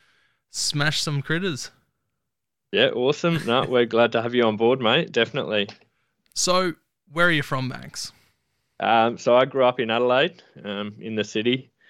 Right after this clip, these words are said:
Speaker 2: Um, but majority of my family's from the Riverland area on my mum's side, and my dad's side,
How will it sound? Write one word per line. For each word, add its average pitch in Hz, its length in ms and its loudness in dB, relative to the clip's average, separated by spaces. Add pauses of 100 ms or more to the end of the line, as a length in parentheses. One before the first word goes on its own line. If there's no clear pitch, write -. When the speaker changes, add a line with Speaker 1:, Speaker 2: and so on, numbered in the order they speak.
(280)
Speaker 2:
Um, 95 300 -2
but 92 200 -2
majority 113 460 4
of 107 80 0
my 101 80 2
family's 104 560 0
from 101 400 -2
the 104 80 -4
Riverland 123 500 4
area 151 400 6 (140)
on 101 360 -6 (140)
my 98 160 -6
mum's 113 300 0
side, 131 320 4
and 98 340 -6
my 98 100 0
dad's 110 320 2
side, 107 440 0